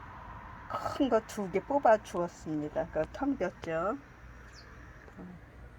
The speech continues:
이렇게 생겼습니다. 큰 소나가 없다고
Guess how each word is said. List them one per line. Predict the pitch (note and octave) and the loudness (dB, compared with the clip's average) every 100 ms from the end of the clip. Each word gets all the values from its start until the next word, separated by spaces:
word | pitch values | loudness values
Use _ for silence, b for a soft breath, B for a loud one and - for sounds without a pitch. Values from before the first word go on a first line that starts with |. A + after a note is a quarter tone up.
| - - - - - - - - - | -20 -18 -18 -18 -20 -20 -20 -18 -8
이렇게 | D#3+ D#3 D#3+ - D#3+ A3 C#4 - - - - - - - - - - - - - - | -6 -4 -6 -8 -6 -4 -6 -10 -16 -18 -20 -20 -20 -20 -20 -20 -20 -20 -20 -14 -10
생겼습니다. | G3+ - - E3+ - - - E3+ - - - - - - - - - - - - - - - | -8 -8 -8 -10 -10 -12 -12 -14 -14 -14 -12 -14 -16 -20 -20 -20 -20 -20 -20 -20 -20 -20 -14
큰 | - A#3+ | -6 -4
소나가 | A#3+ B3 G3 - D#3+ | -2 -2 -2 -2 -2
없다고 | - F#3+ E3 D3+ D#3+ F3 | -2 -2 -2 -2 -4 -4